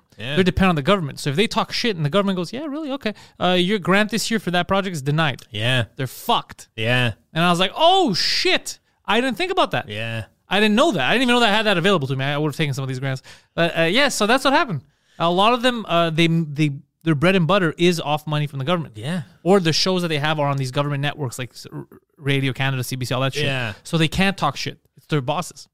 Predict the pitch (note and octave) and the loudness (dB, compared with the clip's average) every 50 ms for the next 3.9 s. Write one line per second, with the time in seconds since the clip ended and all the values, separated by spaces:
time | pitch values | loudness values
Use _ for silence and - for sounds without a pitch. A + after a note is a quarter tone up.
0 | _ - C3 B2+ B2+ B2 B2+ B2 B2 B2+ C#3 C3+ C3 B2+ B2 A#2+ A#2 C3+ D#3+ D#3 | _ 0 2 4 4 6 6 6 4 4 4 2 2 2 2 2 2 2 0 0
1 | B2 G#2 G#2 G#2 G2+ G#2+ A2 A2+ A#2 A2+ A2 G#2 A2 G2 G2 A2 C3+ C3+ C3+ B2+ | 0 0 0 0 0 0 2 2 2 2 0 0 -2 -2 -2 0 0 0 0 0
2 | A#2 - - - G#2 A#2+ C3+ C#3 C3 G#2+ - A2 G2+ G2+ G2+ G2+ G2+ A2 C3 F3 | 0 -2 -4 -4 -4 -2 -2 -2 -4 -4 -4 -4 -4 -4 -6 -8 -8 -8 -8 -8
3 | G#3+ A3 D#3 A#2+ A2+ - A#2 A2 A2 G#2+ B2 C#3 C#3+ C3 B2 A#2+ A2+ A2+ | -6 -6 -6 -6 -6 -8 -8 -8 -4 -2 0 2 4 4 4 4 2 -2